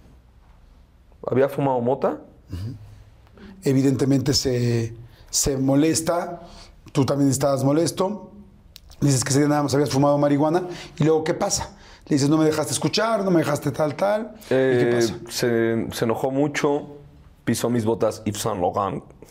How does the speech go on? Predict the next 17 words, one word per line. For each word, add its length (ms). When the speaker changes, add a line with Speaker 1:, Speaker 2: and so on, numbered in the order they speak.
Speaker 2:
Ujú. 180
Speaker 1:
Eh, 420
y 640
luego, 1300
como 180
que 80
me, 320
me 120
querían 240
calmar 280
a 60
mí, 80
pero 140
decía, 180
"Yo 80
estoy 200
calmado". 600